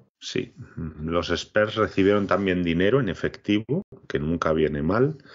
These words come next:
Sí, yo, yo no, no, la verdad que es otro que no, no llego a entender. Edgar Jones parecía más aprovechable. No sé,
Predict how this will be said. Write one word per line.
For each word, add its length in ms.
Sí, 160
yo, 160
yo 180
no, 300
no, 340
la 140
verdad 160
que 220
es 180
otro 240
que 100
no, 260
no 140
llego 240
a 20
entender. 520
Edgar 440
Jones 300
parecía 580
más 280
aprovechable. 960
No 720
sé, 320